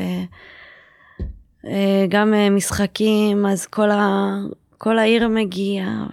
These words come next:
ויש קהל, ו-, ולא, לא היה חסר לי שם כלום,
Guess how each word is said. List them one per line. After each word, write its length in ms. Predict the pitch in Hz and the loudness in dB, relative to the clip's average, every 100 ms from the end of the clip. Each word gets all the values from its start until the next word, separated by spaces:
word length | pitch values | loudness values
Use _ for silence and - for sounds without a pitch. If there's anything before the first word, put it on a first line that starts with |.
| 190 | -8
ויש 360 | - 208 202 - | -6 -4 -4 -4
קהל, 600 | 226 220 214 202 196 185 | -4 -2 0 0 -2 -4
ו-, 640 | 180 175 190 185 190 196 - - - - - _ _ _ _ _ _ _ _ _ _ _ _ | -8 -6 -4 -4 -4 -6 -10 -20 -20 -20 -20 _ _ _ _ _ _ _ _ _ _ _ _
ולא, 460 | 185 196 202 226 262 | -4 0 2 2 2
לא 60 | 262 | 4
היה 140 | 311 | 2
חסר 360 | 294 269 - 269 | 2 0 2 2
לי 100 | 277 | 2
שם 220 | 262 226 | 2 0
כלום, 460 | 208 240 233 214 | 0 0 2 0